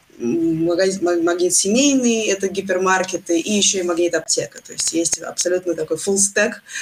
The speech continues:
того, что может быть нужно клиенту. Это то, что, ну, так называемый большой магнит. А мы про онлайн-сервисы, Магнит Омни,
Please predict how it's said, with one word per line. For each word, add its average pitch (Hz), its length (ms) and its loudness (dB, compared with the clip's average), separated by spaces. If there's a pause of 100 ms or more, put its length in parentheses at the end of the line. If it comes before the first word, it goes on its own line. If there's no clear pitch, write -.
(160)
того, 180 240 0
что 190 200 -2
может 175 280 -2
быть 165 160 -6
нужно 160 460 -2 (280)
клиенту. 151 500 -2
Это 180 160 -2
то, 185 120 0
что, 165 400 -2
ну, 175 140 0
так 175 140 -2
называемый 175 360 0
большой 170 420 2
магнит. 135 420 -6 (320)
А 147 100 -4
мы 190 460 0
про 165 500 2
онлайн-сервисы, 165 1300 0
Магнит 156 380 -2
Омни, 185 460 0